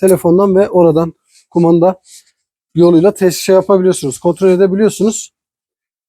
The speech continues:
Devam edelim böyle. Güzel bir bahçemiz var arkadaşlar. Boylu boyunca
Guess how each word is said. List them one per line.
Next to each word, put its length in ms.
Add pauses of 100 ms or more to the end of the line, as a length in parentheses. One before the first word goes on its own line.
(320)
Devam 300
edelim 300
böyle. 240
Güzel 400
bir 120
bahçemiz 480
var 180
arkadaşlar. 680
Boylu 280
boyunca 420